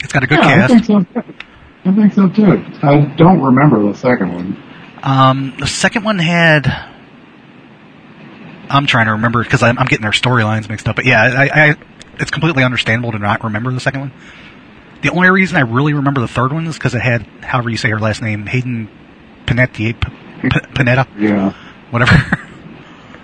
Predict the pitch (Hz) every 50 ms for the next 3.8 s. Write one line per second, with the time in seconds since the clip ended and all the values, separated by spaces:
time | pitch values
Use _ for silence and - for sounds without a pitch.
0 | - - - - - - - - - - - - - 117 113 110 101 95 92 95
1 | 104 - - - - - - - - - - - 120 123 - 139 131 - - 135
2 | 127 117 104 107 117 110 117 - - 127 - 127 - - 127 113 110 107 110 113
3 | 113 110 113 110 107 107 104 110 107 104 104 107 110 110 104 110